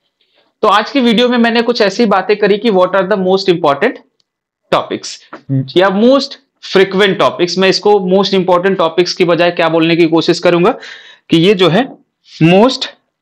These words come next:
आपके, ठीक है, तो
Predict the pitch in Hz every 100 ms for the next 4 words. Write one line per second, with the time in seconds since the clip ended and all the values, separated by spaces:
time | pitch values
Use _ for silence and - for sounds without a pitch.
0 | _ _ _ _ 120 - 233 269 - _
1 | _ _ _ _ _ _ _ 190 _ _
2 | _ _ _ _ _ _ _ 170 139 -
3 | _ _ _ _ _ - _ _ _ _
4 | _ _ _ _ _ _ _ _ _ _
5 | _ _ _ _